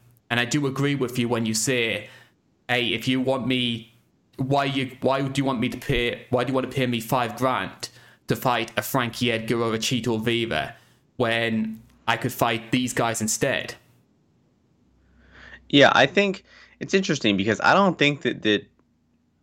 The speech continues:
Speaker 2: uh, Sean's the smartest guy. I think a lot of the stuff he says is, is pretty stupid, honestly. But this is an interesting discussion. I'm glad you brought it up because, um,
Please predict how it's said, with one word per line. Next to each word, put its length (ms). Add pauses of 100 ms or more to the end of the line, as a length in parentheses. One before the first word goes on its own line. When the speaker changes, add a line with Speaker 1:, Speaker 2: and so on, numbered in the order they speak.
(120)
Speaker 2:
uh, 220
Sean's 460
the 80
smartest 480
guy. 160
I 60
think 200
a 60
lot 180
of 80
the 60
stuff 240
he 100
says 300
is, 180
is 160
pretty 220
stupid, 360
honestly. 360
But 320 (340)
this 300
is 180
an 60
interesting 400
discussion. 420
I'm 140
glad 240
you 80
brought 240
it 80
up 160
because, 580 (320)
um, 320